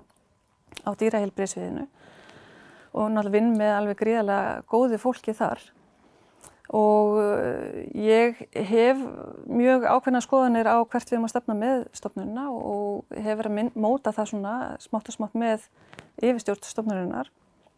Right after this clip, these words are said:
og við svona munum þá nota það næstu fjögur, fimm árin til að, til að koma okkur á, á þann stað. Og það er náttúrulega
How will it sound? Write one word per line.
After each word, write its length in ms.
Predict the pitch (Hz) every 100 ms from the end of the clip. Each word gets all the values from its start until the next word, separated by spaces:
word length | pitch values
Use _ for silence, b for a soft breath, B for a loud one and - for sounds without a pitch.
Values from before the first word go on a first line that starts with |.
| _ _ _ _ -
og 140 | - 208
við 120 | 208
svona 180 | 208 196
munum 240 | 196 208 196
þá 100 | 202
nota 320 | 196 254 -
það 140 | - 190
næstu 320 | 190 - 190 - -
fjögur, 240 | 220 208
fimm 160 | 208 196
árin 220 | 185 202
til 100 | 220
að, 160 | 196 - -
til 140 | 208
að 100 | 202
koma 260 | - 233 220
okkur 240 | - 196
á, 120 | - 208 202 _ B B B B B -
á 60 | 214
þann 240 | - 202
stað. 460 | - - - - - b b b b b -
Og 80 |
það 80 | -
er 100 | 208
náttúrulega 600 | 208 214 202 202 - -